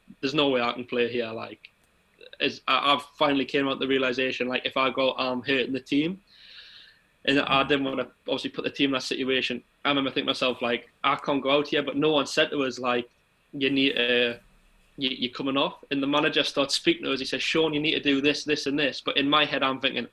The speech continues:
Speaker 1: "I'm not playing here. Like, m-, I, I, I can't play." Like, I, it, it was, it was so, like,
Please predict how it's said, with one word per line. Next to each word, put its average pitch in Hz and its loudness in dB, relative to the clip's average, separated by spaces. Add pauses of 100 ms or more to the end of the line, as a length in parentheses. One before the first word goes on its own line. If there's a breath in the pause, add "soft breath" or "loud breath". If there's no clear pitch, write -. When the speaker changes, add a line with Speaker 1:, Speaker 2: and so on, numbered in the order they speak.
Speaker 1:
"I'm 160 -2
not 139 -4
playing 143 2
here. 135 0
Like, 117 -2
m-, 123 -8 (140)
I, 127 -4 (200)
I, - -4 (220)
I - 0 (100)
can't 135 0
play." 147 0
Like, 120 -2
I, 127 -4 (920 loud breath)
it, - -4 (100)
it - 2
was, 139 0 (180)
it 160 2
was 147 2
so, 160 6
like, 127 2